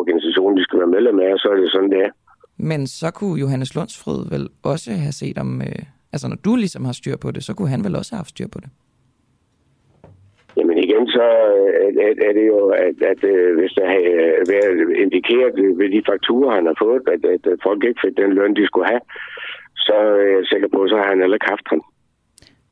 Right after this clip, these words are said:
Speaker 2: Men hvordan kan det være, at du har styr på det, når, når han ikke har?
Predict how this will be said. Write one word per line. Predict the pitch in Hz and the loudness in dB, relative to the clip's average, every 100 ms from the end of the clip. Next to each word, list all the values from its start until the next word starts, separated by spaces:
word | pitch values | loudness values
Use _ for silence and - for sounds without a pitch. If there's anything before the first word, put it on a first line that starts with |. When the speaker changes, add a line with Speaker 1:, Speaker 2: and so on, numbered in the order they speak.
| _ | _
Speaker 2:
Men | 156 160 147 139 | -6 -4 -4 -4
hvordan | 139 143 208 | -6 -6 -6
kan | 196 | -6
det | 156 | -4
være, | 151 170 | -4 -4
at | 156 - | -6 -6
du | 208 | -4
har | 214 | -4
styr | - 160 | -4 -6
på | 147 139 | -4 -4
det, | 143 | -4
når, | 147 131 135 135 50 | -4 -4 -4 -6 -6
når | |
han | 135 127 214 | -4 -4 -2
ikke | 180 | -4
har? | 127 - | -6 -14